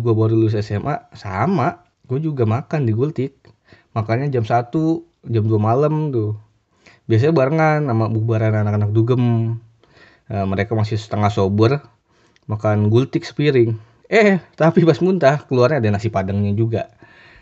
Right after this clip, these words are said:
Ya, bekal makan siangnya. Nah, gue sama mereka sama-sama setengah sadar makanya. Bedanya dia setengah sadar habis dugem.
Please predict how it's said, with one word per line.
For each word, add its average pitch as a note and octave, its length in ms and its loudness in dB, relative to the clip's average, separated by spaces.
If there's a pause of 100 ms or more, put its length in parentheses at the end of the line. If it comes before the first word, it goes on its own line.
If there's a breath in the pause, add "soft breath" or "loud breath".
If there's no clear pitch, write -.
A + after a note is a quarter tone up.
(120 loud breath)
Ya, - 400 -14 (160)
bekal G#2+ 320 2
makan G#2 240 -2
siangnya. G2 640 -4
Nah, G#2 320 -8 (720 soft breath)
gue C#3+ 80 2
sama E3 160 6
mereka C#3 240 2
sama-sama B2 320 -2
setengah A2 320 -2
sadar B2 400 2
makanya. A2 560 -2 (240 soft breath)
Bedanya A2+ 880 0
dia B2 160 0
setengah A#2+ 240 -4
sadar G#2+ 240 -2
habis B2+ 160 -2
dugem. C#3 400 0